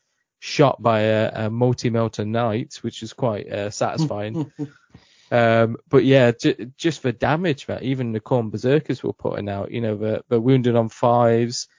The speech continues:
Speaker 1: with, um, you know, their axes and stuff, and it's like minus eight, three A P, and, you know, it, <sighs> the amount of chip damage they were doing, you know, I was, I was really impressed by the, the World Eaters, 'cause,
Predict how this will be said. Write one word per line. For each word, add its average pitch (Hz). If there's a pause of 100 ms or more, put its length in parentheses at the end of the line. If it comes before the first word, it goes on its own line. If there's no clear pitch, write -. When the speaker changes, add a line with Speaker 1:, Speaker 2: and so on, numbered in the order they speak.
(260)
Speaker 1:
with, 104
um, 110
you 110
know, 101
their 101
axes 113
and 113
stuff, 113
and 104
it's -
like 101
minus 113
eight, 110 (100)
three 113
A 107
P, 107
and, 107 (500)
you 123
know, 110
it, 120 (300)
<sighs> -
the 135
amount 147
of 98
chip -
damage 107
they 107
were 110
doing, 123
you 107
know, 110
I 107
was, 120 (440)
I -
was 120
really 131
impressed 113
by 104 (160)
the, 107
the 113
World 113
Eaters, 113
'cause, -